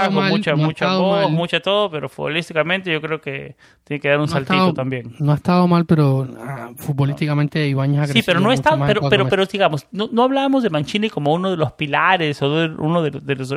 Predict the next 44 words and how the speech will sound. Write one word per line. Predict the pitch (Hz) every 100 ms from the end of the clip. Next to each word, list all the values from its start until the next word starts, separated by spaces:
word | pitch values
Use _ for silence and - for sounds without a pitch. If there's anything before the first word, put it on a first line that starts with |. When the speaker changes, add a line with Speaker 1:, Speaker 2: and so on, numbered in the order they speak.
| -
Speaker 2:
y, | 156 -
y | 156
si | -
hablamos | 147 196 208
de | 156
uno | 165 196
de | 175
los | 143
que | -
queremos | 143 151 190 190
que | 156
sea | - 175
nuestro | 156 -
pilar | 139 131 160 175
de | 151
defensa, | 143 175 170 135 - - - - -
nos | 147
referimos | 135 131 151 170 165
a | 143
él | 156 143
como | 139 127
que | - 123 - _
no, | 165 160
no | 160
ha | 160
estado | - 185 147
mal, | 147 180 277 302 _ _ -
no | 139
es | 147
una | 156 151
buena | 143 139
señal. | 127 123 120 95 - _ -
Speaker 1:
Sí. | -
Speaker 2:
Perdóname, | - 139 131 120 107
David, | 104 104 - _ _
pero | 135 131
no | 160
es | 165
Speaker 1:
Sí, |
Speaker 2:
una | 135
Speaker 1:
sí, | 123
Speaker 2:
buena | 117
Speaker 1:
sí. | 151
Speaker 2:
señal. | 165 -